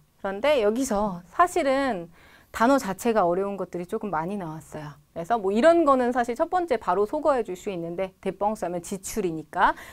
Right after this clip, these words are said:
나머지들 한 번씩 살짝살짝 보면은 데피시 하면은 적자 또는 부족이라는 뜻입니다. 그래서 아, 요거,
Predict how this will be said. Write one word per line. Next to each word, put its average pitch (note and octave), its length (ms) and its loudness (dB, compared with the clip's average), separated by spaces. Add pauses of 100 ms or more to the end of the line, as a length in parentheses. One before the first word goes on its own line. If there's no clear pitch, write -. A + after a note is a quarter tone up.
(100)
나머지들 A3+ 640 4
한 C#4+ 160 2
번씩 D4+ 260 4
살짝살짝 D4 560 2
보면은 F#3 540 0 (320)
데피시 C#4+ 600 2
하면은 C4 440 2
적자 C4+ 500 2
또는 A#3+ 380 2
부족이라는 F#3 760 -2
뜻입니다. F#3+ 680 -6
그래서 F#3 400 -4
아, F#3+ 180 -6
요거, F3+ 540 -2